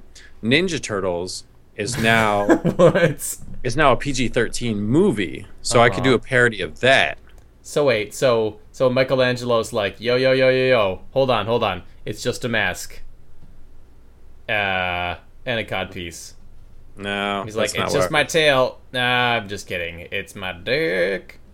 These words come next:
Speaker 1: Yeah. So, anyways, <laughs>
Speaker 2: What? That
Speaker 1: let's
Speaker 2: was,
Speaker 1: move
Speaker 2: that's
Speaker 1: on.
Speaker 2: always, that's always a thing. April <clears throat> and Michelangelo. It was always a thing. <clears throat>
Speaker 1: Well, yeah, in the, in the movie, he totally has a turtle boner for her.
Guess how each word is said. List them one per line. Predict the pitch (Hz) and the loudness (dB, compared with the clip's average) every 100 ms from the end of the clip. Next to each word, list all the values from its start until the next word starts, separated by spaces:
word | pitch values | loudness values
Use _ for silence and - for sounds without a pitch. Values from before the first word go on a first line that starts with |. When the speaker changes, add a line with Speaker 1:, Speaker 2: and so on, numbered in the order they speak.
| - | -18
Speaker 1:
Yeah. | 85 85 - - - - - - - - | -14 -14 -14 -18 -20 -20 -20 -20 -20 -10
So, | - 160 | 0 4
anyways, | 165 127 104 95 95 - | 6 6 6 4 0 -4
<laughs> | - - - - - - - - - - - - | -8 -12 -12 -14 -20 -20 -20 -20 -20 -20 -20 -4
Speaker 2:
What? | 165 | 0
That | 143 | 2
Speaker 1:
let's | 165 | 4
Speaker 2:
was, | 165 | 6
Speaker 1:
move | 120 | 4
Speaker 2:
that's | 107 | 4
Speaker 1:
on. | 98 | 2
Speaker 2:
always, | 147 175 185 160 | 4 6 6 4
that's | 160 | 0
always | 156 175 165 | 2 2 2
a | |
thing. | 156 170 120 98 - - | 2 2 2 -2 -12 -10
April | - 151 160 165 160 160 160 160 | -4 -2 2 6 6 6 2 -2
<clears throat> | - | -2
and | 131 127 | 0 0
Michelangelo. | 127 127 127 120 110 101 95 90 85 - | 2 2 2 -2 -2 -4 -4 -4 -6 -8
It | - | -14
was | 110 - - | -14 -10 -2
always | 123 117 113 | 2 4 4
a | 131 | 4
thing. | 110 95 82 - | 2 -4 -6 -10
<clears throat> | - - - - - | -12 -14 -14 -12 2
Speaker 1:
Well, | 127 175 | 8 10
yeah, | 170 | 10
in | 123 139 | 8 8
the, | 143 143 | 6 4
in | 135 | 2
the | 123 | 2
movie, | 156 123 92 | 0 0 -2
he | 95 107 | -6 -4
totally | 127 123 101 92 | -2 0 0 0
has | 95 87 | -2 -2
a | 92 87 90 | -2 -2 -2
turtle | 90 113 101 | -2 0 2
boner | 90 87 87 | 2 0 -2
for | - 90 | 0 0
her. | 87 | 0